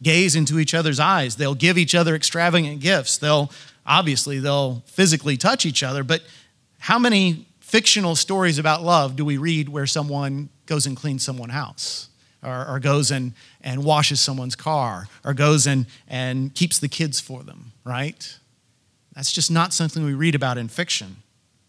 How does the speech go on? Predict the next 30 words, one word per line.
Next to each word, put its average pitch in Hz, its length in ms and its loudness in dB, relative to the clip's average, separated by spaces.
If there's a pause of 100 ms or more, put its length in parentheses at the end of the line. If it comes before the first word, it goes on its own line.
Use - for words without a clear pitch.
And 131 100 -6
so 160 140 0
we 151 120 0
don't 170 240 2
usually 156 340 0
think 175 240 0
about 131 320 -4
this, 135 280 -6
and 151 80 -2
that 151 100 -2
was 147 100 -4
part 156 180 0
of 131 60 -4
my 123 140 0
problem 131 460 -2
too. 127 360 -8 (480)
I - 60 -12
didn't 160 240 -2
understand 170 1000 -2
this 147 200 -2
is 156 100 0
an 160 80 -2
act 127 300 -6
of 120 100 -10
love. 127 520 -10 (1700)
But - 600 -4 (960)
we 160 200 0
do 151 320 2
see 135 300 0
it - 300 -12